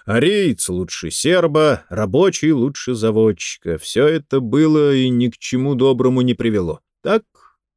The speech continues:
Но в нашем случае это сопоставление не годится, потому что у нас не А и Б. У нас А и ноль, зеро, пустота.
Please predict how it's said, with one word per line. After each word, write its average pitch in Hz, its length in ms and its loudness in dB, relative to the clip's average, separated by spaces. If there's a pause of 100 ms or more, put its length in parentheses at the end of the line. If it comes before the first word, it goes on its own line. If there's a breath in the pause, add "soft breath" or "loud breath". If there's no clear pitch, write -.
(360)
Но 95 160 -8
в 87 120 -10
нашем 131 540 0
случае 131 800 -2 (560 soft breath)
это 127 280 0
сопоставление 135 1000 0
не 156 100 0
годится, 226 600 -2 (340)
потому 107 320 -4
что 117 220 0
у 117 60 4
нас 135 280 0
не 135 320 2
А 226 280 0
и 139 120 2
Б. 101 300 -2 (680)
У 98 120 -4
нас 131 400 0
А 165 280 0 (600)
и 123 160 2
ноль, 135 360 2 (520)
зеро, 135 440 0 (520)
пустота. 131 800 -2